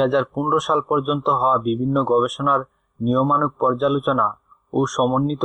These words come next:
পরিসংখ্যান ভিত্তিক বিশ্লেষণ নিয়ে কাজ করেন গবেষকরা। দুই লাখ ছিয়াত্তর হাজার করোনারি হৃদরোগী এবং তিন লাখ আট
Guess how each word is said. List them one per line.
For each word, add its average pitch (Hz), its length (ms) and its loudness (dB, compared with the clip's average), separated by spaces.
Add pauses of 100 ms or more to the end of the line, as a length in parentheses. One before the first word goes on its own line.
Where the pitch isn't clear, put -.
(140)
পরিসংখ্যান 147 580 -2
ভিত্তিক 135 360 -6
বিশ্লেষণ 131 420 -4 (100)
নিয়ে 135 180 4 (400)
কাজ 120 180 -2 (120)
করেন 135 200 0 (120)
গবেষকরা। - 520 -4 (1160)
দুই 131 220 0
লাখ 147 180 2 (120)
ছিয়াত্তর 131 400 -2 (100)
হাজার 139 220 0
করোনারি 139 640 0 (360)
হৃদরোগী 123 520 0 (140)
এবং 135 160 0 (240)
তিন 143 140 -2 (120)
লাখ 139 120 0 (160)
আট 123 80 -4